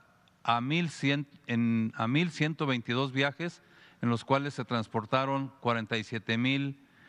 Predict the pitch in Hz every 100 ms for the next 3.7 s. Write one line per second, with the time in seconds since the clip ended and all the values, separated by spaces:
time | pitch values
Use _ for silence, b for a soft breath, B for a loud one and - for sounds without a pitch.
0 | B B - 120 117 117 131 127 127 117
1 | - 110 113 107 120 123 - - - -
2 | - 110 110 113 123 127 113 107 113 107
3 | 123 123 156 165 170 165